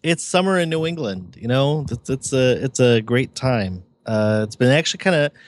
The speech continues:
rainy recently, which we need the rain. Um, but my son is here, and we've been having a, a really enjoyable, uh, summer. I'm not teaching this summer,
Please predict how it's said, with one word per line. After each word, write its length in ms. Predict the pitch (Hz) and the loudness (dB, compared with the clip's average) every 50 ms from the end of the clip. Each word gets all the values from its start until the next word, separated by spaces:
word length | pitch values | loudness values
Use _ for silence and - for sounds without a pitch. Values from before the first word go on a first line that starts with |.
| - - - _ _ | -20 -20 -20 _ _
rainy 300 | - 151 170 185 185 170 | 2 2 4 4 4 2
recently, 400 | 151 147 147 139 151 139 143 139 | 2 0 0 -2 -4 -4 -2 -2
which 180 | 143 147 143 - | -2 -2 -4 -4
we 80 | 143 | -4
need 180 | 135 139 143 131 | -4 -4 -4 -2
the 80 | 131 123 | 0 2
rain. 420 | 123 127 127 123 117 117 131 147 - - | 2 2 4 2 2 0 -2 -4 -6 -6
Um, 460 | - 131 123 123 123 123 123 123 117 113 | -4 -2 0 0 0 0 0 -2 -4 -2
but 200 | - 120 120 110 | -2 -2 -2 0
my 160 | 127 120 123 | 0 -2 -2
son 260 | 120 - 156 147 143 | 0 2 0 2 2
is 160 | 135 127 123 - | 0 -4 -4 -4
here, 320 | 135 135 139 139 143 147 | -4 -2 0 0 0 0
and 100 | 139 123 | 0 0
we've 140 | 113 113 110 | 0 -2 -2
been 100 | 113 110 | -2 0
having 320 | 110 117 110 110 110 107 | 0 0 0 2 0 0
a, 200 | 104 101 98 101 - _ _ _ _ _ _ _ _ _ _ _ | 0 -2 -2 -4 -10 _ _ _ _ _ _ _ _ _ _ _
a 80 | - 110 | -4 0
really 340 | 107 117 117 113 113 110 110 | 2 2 4 4 4 2 2
enjoyable, 800 | 107 104 110 110 107 110 110 107 107 107 101 104 101 98 - - | 0 2 2 2 4 4 4 2 0 -2 -2 -4 -6 -8 -8 -6
uh, 200 | 110 107 101 101 | -6 -4 -4 -4
summer. 320 | 95 - - 120 120 127 | -4 -2 0 2 4 4
I'm 60 | 127 127 | 4 4
not 160 | 135 143 113 | 2 0 0
teaching 280 | - 160 156 - 156 131 | -2 -2 -2 0 -2 -2
this 140 | 120 113 - | -2 -2 0
summer, 340 | - 113 113 123 139 151 | 0 2 2 0 -2 -2